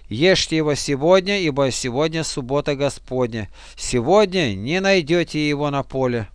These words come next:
Шесть дней собирайте его, а в седьмой день, суббота, не будет его в этот день. Но некоторые из народа вышли в седьмой день собирать и не нашли. И сказал Господь Моисею:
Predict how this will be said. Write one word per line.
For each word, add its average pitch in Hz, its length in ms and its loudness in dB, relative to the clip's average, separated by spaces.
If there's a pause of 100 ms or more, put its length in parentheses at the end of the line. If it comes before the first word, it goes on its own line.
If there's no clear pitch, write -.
(640)
Шесть 208 420 2
дней 214 180 2
собирайте 180 600 2
его, 131 180 2
а 127 80 4
в 113 60 -6
седьмой 180 500 2
день, 160 360 0 (220)
суббота, 151 840 2 (440)
не 139 200 -2
будет 220 400 6
его 175 440 4 (120)
в 127 80 -2
этот 151 320 2
день. 117 320 -2 (840)
Но 143 220 -6
некоторые 175 560 2
из 156 80 -2
народа 165 460 2
вышли 165 400 2
в 110 60 -8
седьмой 131 420 -2
день 123 240 -2
собирать 113 720 -2 (400)
и 113 200 -4
не 180 160 -2
нашли. 113 580 -4 (680)
И 131 100 -2
сказал 160 400 4
Господь 147 380 -2
Моисею: 127 680 -2